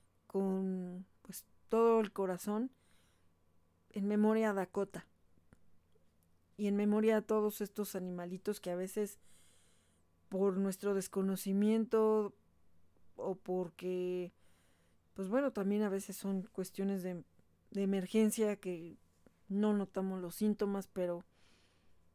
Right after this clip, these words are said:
pues es importante el poder poner el tema en la mesa para que pues estemos al pendiente, estemos a tiempo y de alguna forma quien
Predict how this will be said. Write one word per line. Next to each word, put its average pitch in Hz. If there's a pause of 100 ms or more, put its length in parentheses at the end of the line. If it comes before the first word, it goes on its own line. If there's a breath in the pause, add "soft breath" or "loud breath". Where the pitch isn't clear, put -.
(640)
pues 190
es 196
importante 202 (920)
el 180 (920)
poder 214
poner 214
el 214
tema 202
en 196
la 175
mesa 214
para 190
que 175 (960 soft breath)
pues 202
estemos 220
al 180
pendiente, 190
estemos 196
a 165
tiempo 208 (840 soft breath)
y 196
de 196
alguna 208
forma 208
quien 180